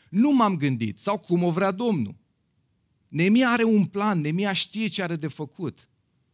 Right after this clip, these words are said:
Observă în text. „I-am hotărât eu, Neemia, împăratului, o vreme.” Neemia era deja pregătit, avea lecțiile făcute, știa de cât timp are nevoie să zidească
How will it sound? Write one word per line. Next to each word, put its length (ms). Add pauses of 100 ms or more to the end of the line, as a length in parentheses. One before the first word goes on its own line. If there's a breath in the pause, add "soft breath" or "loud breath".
(500)
Observă 460
în 80
text. 480 (560)
„I-am 280
hotărât 720
eu, 340
Neemia, 460
împăratului, 720 (680)
o 140
vreme.” 580 (960 soft breath)
Neemia 480
era 220
deja 360
pregătit, 600
avea 220
lecțiile 400
făcute, 500
știa 560
de 140
cât 220
timp 280
are 140
nevoie 420
să 160
zidească 680